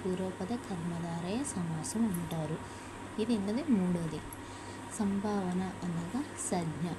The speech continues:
లేదా నామవాచకం అను అర్థం రాయబడింది. భద్రాచలం, భద్ర అను పేరు గల చలం. కృష్ణా నది, కృష్ణ అను పేరు గల నది.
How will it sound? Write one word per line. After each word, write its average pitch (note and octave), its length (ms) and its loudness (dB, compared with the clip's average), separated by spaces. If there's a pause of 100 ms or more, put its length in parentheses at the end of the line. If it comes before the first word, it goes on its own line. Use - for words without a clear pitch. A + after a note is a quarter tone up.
(100)
లేదా E3 300 0
నామవాచకం F3+ 1080 2
అను F#3+ 200 2
అర్థం F#3 420 2
రాయబడింది. D#3+ 760 0 (3000)
భద్రాచలం, F#3 920 2 (360)
భద్ర F3 380 0
అను F#3 320 2
పేరు F3+ 480 0
గల G3+ 100 2
చలం. D#3+ 380 -2 (920)
కృష్ణా G3+ 480 4
నది, F3 220 2
కృష్ణ F3+ 680 -2 (380)
అను F3+ 260 2
పేరు E3+ 760 2
గల G#3 320 2 (580)
నది. E3 380 0